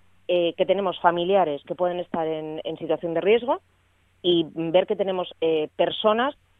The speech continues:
con las que podemos contar en un momento determinado. Y estas Navidades van a ser atípicas, pero no tienen por qué ser,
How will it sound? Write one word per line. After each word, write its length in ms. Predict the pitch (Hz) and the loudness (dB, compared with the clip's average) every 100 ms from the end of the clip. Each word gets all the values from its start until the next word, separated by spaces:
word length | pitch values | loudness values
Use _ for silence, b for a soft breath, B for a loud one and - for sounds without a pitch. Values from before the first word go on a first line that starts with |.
| _ | _
con 120 | 202 | 0
las 120 | 185 - | 0 -2
que 120 | - | -2
podemos 300 | 185 185 202 | 0 -2 -2
contar 280 | 208 196 208 | -2 0 -2
en 40 | |
un 60 | 190 | -2
momento 180 | 180 | -2
determinado. 580 | 196 185 160 156 147 139 - | -2 -2 -6 -6 -6 -6 -4
Y 140 | 165 | -4
estas 220 | 160 175 | -2 -4
Navidades 440 | 175 180 180 196 185 | -2 2 2 2 -2
van 120 | 170 | -4
a 60 | 165 | -2
ser 240 | 175 160 - | -2 -2 -4
atípicas, 580 | 151 233 254 - 285 - _ _ _ _ _ | -2 0 0 0 0 -2 _ _ _ _ _
pero 140 | 202 | 0
no 80 | 185 | 2
tienen 220 | 196 208 | -2 -2
por 140 | 208 190 | -2 -2
qué 120 | 196 | -4
ser, 360 | - 208 226 | 2 4 4